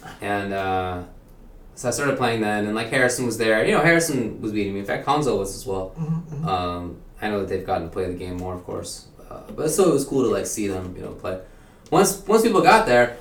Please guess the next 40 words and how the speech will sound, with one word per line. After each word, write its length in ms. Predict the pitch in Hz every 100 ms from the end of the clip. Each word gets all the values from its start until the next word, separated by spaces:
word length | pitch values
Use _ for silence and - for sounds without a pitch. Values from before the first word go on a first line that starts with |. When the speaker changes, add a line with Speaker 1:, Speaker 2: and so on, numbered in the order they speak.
| -
Speaker 1:
I 80 | 151
basically 600 | 160 180 170 156 147 147 - -
was 320 | 110 113 113
there 400 | 117 110 110 110
until, 680 | 110 101 95 98 92 87 - - - - - -
like, 100 | - - -
two. 360 | - - - - - - -
Speaker 2:
Well, 120 | 180
you 180 | 165 269
didn't 340 | - - 139 143
lose, 320 | 254 - -
Speaker 1:
Like, 200 | - -
Speaker 2:
right? 280 | - - 226
Speaker 1:
it's, 120 | -
like, 240 | 117 113
yeah, 260 | 156 92 92
the 200 | 110 110 - -
gates 260 | 131 135 131
opened 280 | 123 123 110
at, 80 |
like, 140 | 104 95
eleven 320 | 95 98 98
or 80 | 90
something, 340 | 90 90 90
and 80 | 90
then 80 | 87
I 80 | 92
was 100 | 90
there 100 | -
Speaker 2:
Mm-hmm. 60 |
Speaker 1:
until, 120 | -
like, 120 | - -
two 220 | - - -
or 160 | - -
almost 340 | - - -
two. 120 | - - - - - -
Um, 420 | - 90 85 85 82
and 280 | 123 120 107
I 140 | 117
didn't, 400 | 123 123 107 -